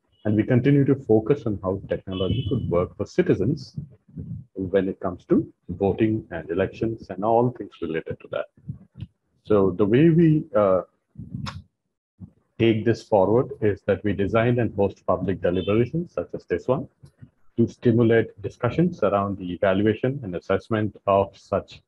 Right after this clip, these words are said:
interventions or policy decisions. And we, uh, wo-, are focused on creating easily accessed tools, frameworks, and content,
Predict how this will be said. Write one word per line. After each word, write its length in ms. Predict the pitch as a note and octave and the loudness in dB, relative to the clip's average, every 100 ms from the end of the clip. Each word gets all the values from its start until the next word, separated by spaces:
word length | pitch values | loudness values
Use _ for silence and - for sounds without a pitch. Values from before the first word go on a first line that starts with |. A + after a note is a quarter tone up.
| - | -10
interventions 680 | F#2 G2+ G#2+ G#2 A#2 A2+ - | -6 -2 -2 -2 -2 -4 -4
or 80 | D#2+ | -4
policy 400 | - E2+ G2 G#2+ | 0 0 -2 -4
decisions. 640 | G#2+ - B2+ F3 - - _ _ _ _ _ _ _ _ _ | -2 0 0 -2 -2 -10 _ _ _ _ _ _ _ _ _
And 300 | A2+ A#2+ A#2+ | 0 2 4
we, 400 | B2 C3 C3 - - - _ | 4 2 0 -2 -8 -20 _
uh, 300 | A2+ G#2+ G#2 | 0 2 2
wo-, 340 | G2+ G#2 A2 - | 0 0 -2 2
are 360 | A2 G#2+ G#2+ - - _ _ _ - _ _ | 4 4 2 -4 -12 _ _ _ -20 _ _
focused 400 | E3+ E3+ A#2 - | 0 2 -2 -2
on 120 | F2+ | -6
creating 500 | - G#2+ G#2 G#2+ G#2+ | -4 -2 0 -2 -4
easily 380 | A2+ A2+ B2+ B2 | -2 0 4 4
accessed 500 | G2+ F2+ - G2 - | 4 0 -2 -6 -2
tools, 400 | G#2 A#2 D#3+ D#3+ | 0 2 0 -4
frameworks, 640 | - - F#2+ F#2+ C#3 - | -6 0 0 0 -4 -8
and 160 | - - | -14 -6
content, 420 | - F#2 - A3 | -2 0 0 -4